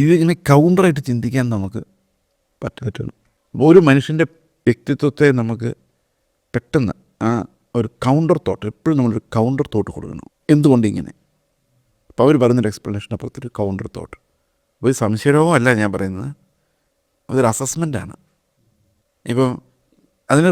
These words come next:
റീസൺ ഉണ്ട്, അത് യുക്തിയോടെ വേണം. നമ്മൾ ചുമ്മാ സംശയമല്ല ഞാനീ പറയുന്നത്. ഇപ്പോൾ ഒരാൾ എപ്പോഴും പരാതി, ഭയങ്കര ബുദ്ധിമുട്ടിനെ കുറിച്ച് പറയുമ്പോൾ really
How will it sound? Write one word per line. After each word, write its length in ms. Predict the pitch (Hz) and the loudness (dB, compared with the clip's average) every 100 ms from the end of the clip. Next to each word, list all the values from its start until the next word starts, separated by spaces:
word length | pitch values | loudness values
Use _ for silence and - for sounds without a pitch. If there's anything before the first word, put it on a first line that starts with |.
| 147 | 2
റീസൺ 280 | 170 175 160 | 2 2 0
ഉണ്ട്, 100 | 90 | 0
അത് 80 | 104 117 | 0 -2
യുക്തിയോടെ 420 | 120 - 208 202 107 | -2 4 6 6 4
വേണം. 160 | 87 - 127 | 0 -8 -8
നമ്മൾ 180 | 120 131 | -6 -4
ചുമ്മാ 200 | 135 151 151 - | -2 -2 -2 -2
സംശയമല്ല 480 | 117 127 180 156 107 101 | -2 -2 0 2 2 0
ഞാനീ 160 | 95 98 | -2 -6
പറയുന്നത്. 260 | 127 117 - _ _ _ _ _ _ | -12 -14 -20 _ _ _ _ _ _
ഇപ്പോൾ 120 | - | -4
ഒരാൾ 140 | 143 135 | 0 2
എപ്പോഴും 260 | 120 143 135 | 2 0 2
പരാതി, 240 | 110 107 107 107 | 2 0 0 -2
ഭയങ്കര 240 | 104 104 107 | -2 -2 -2
ബുദ്ധിമുട്ടിനെ 340 | 104 104 110 107 | -2 -2 -2 -4
കുറിച്ച് 180 | 104 110 | -4 -6
പറയുമ്പോൾ 260 | 98 95 - - - _ 123 | -6 -6 -8 -14 -20 _ -8
really 280 | 117 151 165 | -4 -4 -4